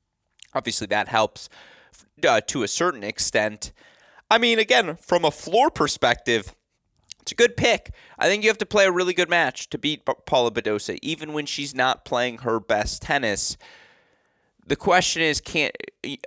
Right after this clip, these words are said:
you know, again, I don't think her ceiling is as high as some of the other players who we are seeing put together good weeks right now. Like, I think on the right day, Jill Teichman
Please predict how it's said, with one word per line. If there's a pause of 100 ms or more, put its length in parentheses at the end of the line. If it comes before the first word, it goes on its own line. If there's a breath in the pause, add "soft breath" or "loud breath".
(100)
you
know,
again,
I
don't
think
her
ceiling
is
as
high
as
some
of
the
other
players
who
we
are
seeing (180)
put
together
good
weeks
right
now.
Like,
I
think
on
the
right
day,
Jill
Teichman